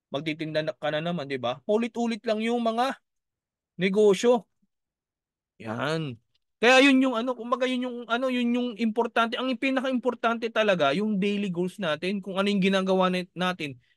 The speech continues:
every single day. Yan. So yan, no? Yun yung example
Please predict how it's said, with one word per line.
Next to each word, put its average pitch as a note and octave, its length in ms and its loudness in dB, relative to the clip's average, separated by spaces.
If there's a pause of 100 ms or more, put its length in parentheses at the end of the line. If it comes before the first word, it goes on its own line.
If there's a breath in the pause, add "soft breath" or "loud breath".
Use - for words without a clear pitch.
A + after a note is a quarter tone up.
(160)
every G3+ 640 0 (480)
single F#3 480 0
day. D3+ 400 -2 (1500)
Yan. A2+ 480 -8
So A3 160 0
yan, C#4+ 160 6
no? G#3+ 320 0 (720)
Yun C4+ 220 0
yung - 40 -4
example A#3 480 -2